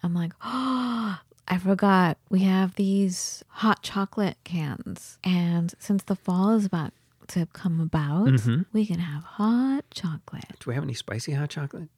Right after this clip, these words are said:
Speaker 1: No, but we have
Speaker 2: <sighs>
Speaker 1: some spice you can just put into it.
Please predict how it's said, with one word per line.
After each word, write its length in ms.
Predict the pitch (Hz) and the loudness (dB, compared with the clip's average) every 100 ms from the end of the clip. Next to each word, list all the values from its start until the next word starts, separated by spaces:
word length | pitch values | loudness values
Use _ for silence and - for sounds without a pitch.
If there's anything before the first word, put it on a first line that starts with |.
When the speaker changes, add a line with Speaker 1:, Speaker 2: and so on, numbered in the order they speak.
| - - | -14 -4
Speaker 1:
No, 300 | 196 190 180 | 0 0 0
but 140 | 175 160 | -2 -2
we 60 | |
have 360 | 180 185 190 185 | 0 0 0 -2
Speaker 2:
<sighs> 60 | - | -6
Speaker 1:
some 260 | - 180 | -6 -6
spice 480 | 175 - 170 160 - | -6 -6 -6 -6 -6
you 80 | 160 | -8
can 180 | 165 156 | -6 -6
just 220 | 143 - | -6 -8
put 160 | - 160 | -6 -4
into 300 | 135 151 | -4 -6
it. 100 | - | -8